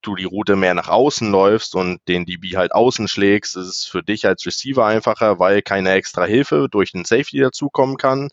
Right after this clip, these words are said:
Der D B sieht selber den Ball nicht, weil er dich nur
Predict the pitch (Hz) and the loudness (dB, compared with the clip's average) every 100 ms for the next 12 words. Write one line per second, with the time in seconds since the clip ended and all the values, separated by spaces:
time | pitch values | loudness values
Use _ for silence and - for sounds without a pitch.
0 | - - - _ 95 92 92 92 110 104 | -14 -20 -20 _ 0 0 -4 -8 -6 -4
1 | 104 - 101 98 90 92 - 113 143 143 | -4 2 4 4 2 0 2 2 2 0
2 | 101 98 90 117 - 151 | 2 2 2 -4 0 2